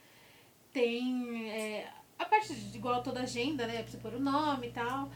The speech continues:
E tem no finalzinho umas páginas pra autógrafos também, que, aliás, era uma coisa que eu pensei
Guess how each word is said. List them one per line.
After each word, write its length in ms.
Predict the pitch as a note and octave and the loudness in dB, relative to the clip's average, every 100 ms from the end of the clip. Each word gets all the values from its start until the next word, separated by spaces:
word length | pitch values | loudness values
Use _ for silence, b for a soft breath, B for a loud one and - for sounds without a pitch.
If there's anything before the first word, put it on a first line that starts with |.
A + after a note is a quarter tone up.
| B B | B B
E 120 | E4 | 2
tem 200 | G4+ G4+ | 4 2
no 80 | G#4 | 2
finalzinho 580 | F4+ D#4 D4 C#4 D#4 F4 | 0 2 2 2 0 0
umas 160 | D4+ | -2
páginas 360 | - D4 D4+ D4 | 0 0 2 -4
pra 140 | C4+ | 0
autógrafos 760 | C#4+ - C#4+ B3+ C4 A#3 A3 - | 0 0 2 4 4 2 -4 -10
também, 280 | - G3 G3 | -8 -8 -8
que, 120 | - | -4
aliás, 320 | A3 A3+ B3+ | 0 2 2
era 180 | C4 C4 | 0 0
uma 120 | C4 | -2
coisa 260 | B3+ C4 C4 | -2 -4 -4
que 180 | - C4+ | -4 -2
eu 320 | B3+ C4 B3 B B B B B - | 0 0 -4 B B B B B 0
pensei 640 | C4+ - C4+ C4 - | 0 2 -2 -2 -8